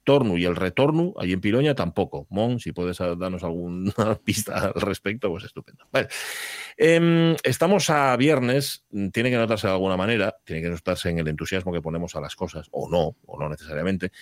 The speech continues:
Se nota, por ejemplo, que hace buen tiempo, lo que pasa es que a la meteorología le da exactamente igual, que sea viernes, que sea lunes. Hay lunes que salen espléndidos y hay sábados que son un auténtico churro. Pero bueno, siempre estamos nosotros para solucionarlo.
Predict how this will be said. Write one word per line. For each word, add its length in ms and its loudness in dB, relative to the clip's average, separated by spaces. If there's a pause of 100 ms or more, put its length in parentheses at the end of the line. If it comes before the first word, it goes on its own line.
(200)
Se 160 -2
nota, 180 2
por 100 2
ejemplo, 300 2
que 60 0
hace 120 -2
buen 220 2
tiempo, 280 2
lo 100 2
que 60 -4
pasa 160 -4
es 40 -4
que 60 0
a 40 2
la 100 2
meteorología 500 0
le 80 2
da 80 2
exactamente 460 -6
igual, 180 -2 (280)
que 120 -8
sea 160 0
viernes, 300 0
que 80 -10
sea 140 -2
lunes. 360 2
Hay 80 0
lunes 260 0
que 80 -8
salen 260 -2
espléndidos 600 2 (320)
y 60 0
hay 260 2 (180)
sábados 380 2
que 100 -2
son 220 2
un 100 2
auténtico 640 -4
churro. 300 0 (340)
Pero 140 4
bueno, 160 6
siempre 200 4
estamos 240 2
nosotros 280 0
para 180 0
solucionarlo. 680 -8